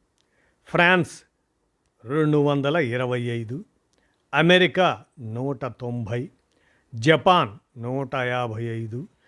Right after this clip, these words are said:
ఆస్ట్రేలియా నూట ఇరవై రెండు, స్పెయిన్ అరవై తొమ్మిది, ఇజ్రాయిల్ నలభై ఒకటి. ఈ విధంగా నార్వే దేశం పెద్ద మనసుతో తొలి స్థానంలో నిలిచింది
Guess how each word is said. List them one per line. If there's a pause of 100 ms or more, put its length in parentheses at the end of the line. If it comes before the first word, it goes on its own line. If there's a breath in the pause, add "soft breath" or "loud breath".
(320)
ఆస్ట్రేలియా (200)
నూట
ఇరవై
రెండు, (640)
స్పెయిన్ (220)
అరవై
తొమ్మిది, (500)
ఇజ్రాయిల్ (160)
నలభై
ఒకటి. (140)
ఈ
విధంగా (1800)
నార్వే
దేశం
పెద్ద
మనసుతో (560)
తొలి
స్థానంలో
నిలిచింది